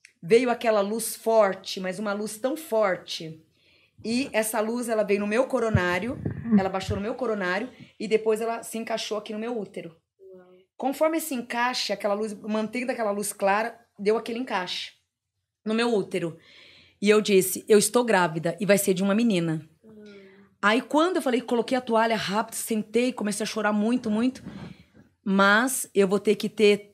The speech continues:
Speaker 1: aí começou as informação. É, que eu ia ter que ter, que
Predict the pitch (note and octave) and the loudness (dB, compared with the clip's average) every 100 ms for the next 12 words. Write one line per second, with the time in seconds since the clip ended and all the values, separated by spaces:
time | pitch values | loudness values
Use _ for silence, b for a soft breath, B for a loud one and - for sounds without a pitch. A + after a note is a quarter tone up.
0 | - F#3+ F#3 G3+ G3 F#3+ G3+ G#3 G3 G3+ | 0 0 2 -2 0 -2 -2 -2 -4 -4
1 | F#3 D#3+ - b b b - F#3 F3+ F3+ | -6 -8 -10 b b b 2 4 4 6
2 | G3 G3 G3+ F#3+ - F3+ - - - | 6 6 2 -4 -8 -16 -16 -14 -16